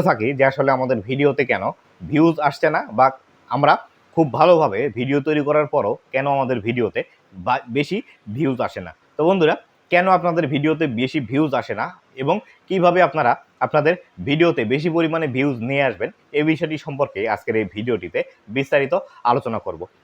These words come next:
কোন কোন কাজগুলো করা যাবে, কোন কোন কাজগুলো করা যাবে না, কিভাবে আপনারা এই ভিডিওতে বেশি পরিমাণে ভিউজ নিয়ে আসবেন, এই সম্পূর্ণ বিষয়গুলো কিন্তু আজকের এই ভিডিওটিতে আপনারা জানতে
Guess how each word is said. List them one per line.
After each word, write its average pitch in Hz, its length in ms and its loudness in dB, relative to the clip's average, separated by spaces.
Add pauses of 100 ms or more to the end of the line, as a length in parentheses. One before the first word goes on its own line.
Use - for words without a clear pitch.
(120)
কোন 196 160 4
কোন 190 140 2 (100)
কাজগুলো 160 420 4
করা 156 220 6
যাবে, 123 160 2 (280)
কোন 165 180 0
কোন 170 140 0
কাজগুলো 151 460 0
করা 156 200 4
যাবে 120 160 0
না, 127 100 -2 (260)
কিভাবে 156 400 4
আপনারা 143 240 2 (460)
এই 120 80 2 (160)
ভিডিওতে 156 320 0 (100)
বেশি 143 160 -2
পরিমাণে 151 420 0
ভিউজ 139 260 2
নিয়ে 117 160 -2
আসবেন, 104 200 -4 (280)
এই 123 80 2 (320)
সম্পূর্ণ 156 300 -2 (120)
বিষয়গুলো 143 380 0 (100)
কিন্তু 107 160 -6 (140)
আজকের 110 260 -8
এই 107 140 -2
ভিডিওটিতে 107 480 -4
আপনারা 101 220 -4 (380)
জানতে 120 200 2